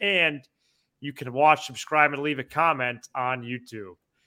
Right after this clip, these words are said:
Thanks so much for making us your first listen. Sam and I are lifelong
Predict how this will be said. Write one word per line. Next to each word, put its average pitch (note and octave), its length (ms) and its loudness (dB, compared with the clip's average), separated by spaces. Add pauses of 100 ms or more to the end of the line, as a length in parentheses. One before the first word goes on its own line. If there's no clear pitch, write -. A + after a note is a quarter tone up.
(280)
Thanks C#3+ 240 -2
so D3 80 -6
much D3 240 0
for C#3 80 -10
making C#3+ 320 0
us C3 160 -2
your A#2+ 100 -10
first C#3 440 -4
listen. F3 400 -6
Sam E3 380 2
and D3+ 100 0
I D#3 140 6
are C3+ 140 2
lifelong C#3 600 -2